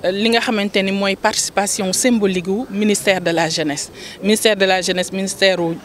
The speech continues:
jeunesse su Sénégal bi yëpp la, opposition ak pouvoir ñëpp ñoo ci bokk. Dëgg la, Conseil national de la jeunesse mooy organe bi nga xamante ni mooy représenter ndaw ñëpp, mais daf ci am ñi nga xamante ni dañuy yëngu ci leneen, ñoom it ñu boole leen ci tey,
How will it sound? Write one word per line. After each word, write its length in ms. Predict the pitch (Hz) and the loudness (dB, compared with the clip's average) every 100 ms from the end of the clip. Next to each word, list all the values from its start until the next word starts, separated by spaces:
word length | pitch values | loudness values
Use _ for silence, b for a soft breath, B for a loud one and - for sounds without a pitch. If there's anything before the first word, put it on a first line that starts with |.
| - 180 | -8 -2
jeunesse 420 | 165 214 208 - | 2 2 2 2
su 60 | 185 | 0
Sénégal 500 | 185 170 165 156 151 | 0 0 2 0 0
bi 100 | 175 | 0
yëpp 160 | 190 165 | 0 0
la, 160 | 160 269 | -4 -4
opposition 480 | 190 190 190 - 185 | -10 -2 0 0 -2
ak 80 | 170 - | -4 -2
pouvoir 320 | 175 165 160 | -2 -2 -2
ñëpp 220 | 180 240 | -2 -2
ñoo 140 | 240 196 | 0 -2
ci 100 | 175 | -2
bokk. 220 | 165 180 - B B B B 160 | 0 0 -4 B B B B -2
Dëgg 220 | 196 190 | 0 2
la, 160 | 226 226 | 2 2
Conseil 380 | 214 208 196 | 0 2 0
national 440 | 180 185 190 185 175 | 0 -2 0 0 0
de 80 | 165 | 0
la 160 | 165 | 0
jeunesse 380 | 165 170 175 202 | 0 0 -2 -2
mooy 320 | 175 180 185 - | -2 0 0 2
organe 500 | 185 185 175 185 175 | 2 2 2 -2 0
bi 120 | 175 | -2
nga 80 | 214 | -2
xamante 320 | 220 208 185 180 | 0 -2 0 0
ni 120 | 185 | 0
mooy 180 | 196 202 | 0 2
représenter 600 | 226 208 190 190 190 196 | 2 2 2 0 0 0
ndaw 200 | 208 202 | 2 2
ñëpp, 220 | 196 214 - - B B B - | 2 0 -2 -16 B B B -2
mais 320 | 196 208 277 - B B - | 2 4 2 -4 B B -4
daf 160 | 190 - | -4 2
ci 60 | |
am 100 | 202 | 2
ñi 120 | 226 220 | 4 2
nga 80 | |
xamante 320 | 220 214 208 202 | 2 2 2 2
ni 100 | 208 | 2
dañuy 240 | 196 208 220 220 | 2 2 4 4
yëngu 180 | 220 202 | 2 2
ci 80 | 202 | 2
leneen, 340 | 185 180 202 | 2 2 0
ñoom 240 | 208 214 | 2 2
it 80 | 208 | 2
ñu 100 | 214 | 2
boole 320 | 190 202 185 | 2 2 4
leen 220 | 180 180 175 | 4 2 0
ci 80 | - | 0
tey, 260 | 170 190 | 2 0